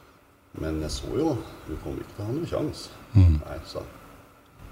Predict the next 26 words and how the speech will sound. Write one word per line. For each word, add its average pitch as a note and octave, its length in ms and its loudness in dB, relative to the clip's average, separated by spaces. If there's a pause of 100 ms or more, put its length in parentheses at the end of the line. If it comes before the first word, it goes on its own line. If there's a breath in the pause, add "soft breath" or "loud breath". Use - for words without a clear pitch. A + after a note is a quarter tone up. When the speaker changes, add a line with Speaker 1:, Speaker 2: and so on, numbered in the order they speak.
(320)
Speaker 1:
Hun E2 100 -4
velger D#2 320 -2
å E2 100 -2
ikke D#2 220 -6
bruke D2+ 300 -6
noe. - 120 -12 (640)
Ikke - 160 8
sant? - 460 4 (340)
Speaker 2:
<laughs> - 680 -6
Speaker 1:
Så A#2 100 6 (600)
da A#2+ 160 4
liksom C#3+ 340 2
fikk G2+ 160 0
jeg F#2+ 160 4
sånn, F2+ 260 0
«Mener F#2 360 2
du E2+ 60 -2
da E2 140 -2
at D#2 100 -6 (200)
resten - 360 -8
av F#2+ 80 -4
klassen G#2 300 -4
bruker, F#2 260 -4
liksom?» G2 200 -10 (120)
Speaker 2:
Ja. F#2 160 12
Speaker 1:
Fitnessjenter. - 720 -4